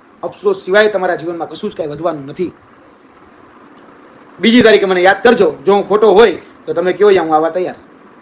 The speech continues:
બરાબર? બીજી તારીખ યાદ રાખજો, બે નવ, બે દસ અને બે અગિયાર. ત્યારે હું તમને આ, આ વીડિયો રિપીટ કરજો કે યુવરાજભાઈ કહેતા હતા કે ભાઈ જે તે સમયે ઉઘરાણી કરવા હાલો, ઉઘરાણી કરો,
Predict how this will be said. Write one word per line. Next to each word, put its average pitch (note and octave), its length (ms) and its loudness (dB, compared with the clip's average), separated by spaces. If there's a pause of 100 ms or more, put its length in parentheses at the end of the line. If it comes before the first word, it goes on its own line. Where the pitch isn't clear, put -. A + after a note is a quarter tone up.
(180)
બરાબર? A3 180 -18 (920)
બીજી F#3+ 260 -4
તારીખ C#3+ 200 0 (640)
યાદ D#3+ 200 -2
રાખજો, C3+ 280 -4 (600)
બે F#3 180 4
નવ, A#3+ 300 2 (1200)
બે F3+ 160 4
દસ - 460 0 (280)
અને D3 80 -10
બે E3+ 160 4
અગિયાર. F3 320 -2 (1200)
ત્યારે E3+ 180 0
હું G#3 100 0
તમને G3+ 180 2
આ, G3+ 360 2
આ F#3 60 4
વીડિયો G#3+ 220 6
રિપીટ G#3 300 0
કરજો G#3+ 240 2 (540)
કે D#3+ 60 -8
યુવરાજભાઈ G#3 360 4
કહેતા G#3+ 220 2
હતા E3+ 240 -4 (380)
કે F3 80 -6
ભાઈ G3 120 2
જે F#3+ 120 4
તે A3 100 4
સમયે G3+ 180 0
ઉઘરાણી G3 320 4
કરવા G3+ 200 2
હાલો, F#3 320 2 (600)
ઉઘરાણી G3+ 280 2
કરો, G3+ 420 2